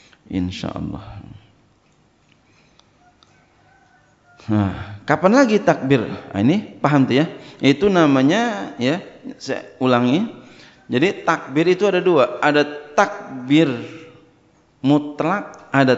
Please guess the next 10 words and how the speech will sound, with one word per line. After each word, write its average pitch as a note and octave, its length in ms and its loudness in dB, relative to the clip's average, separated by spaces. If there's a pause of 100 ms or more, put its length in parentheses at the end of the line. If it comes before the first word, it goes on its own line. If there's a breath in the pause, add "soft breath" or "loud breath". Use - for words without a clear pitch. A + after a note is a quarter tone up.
(100)
takbir E3+ 640 0 (480)
muqayyad. G#2+ 680 -8 (600 soft breath)
Takbir G#3+ 480 2
mutlak G#3+ 480 2 (840)
baik C3+ 440 0
Idul C#3+ 560 4
Adha D3 560 0
maupun C#3 600 2
Idul B2 420 2
Fitri, F3+ 840 0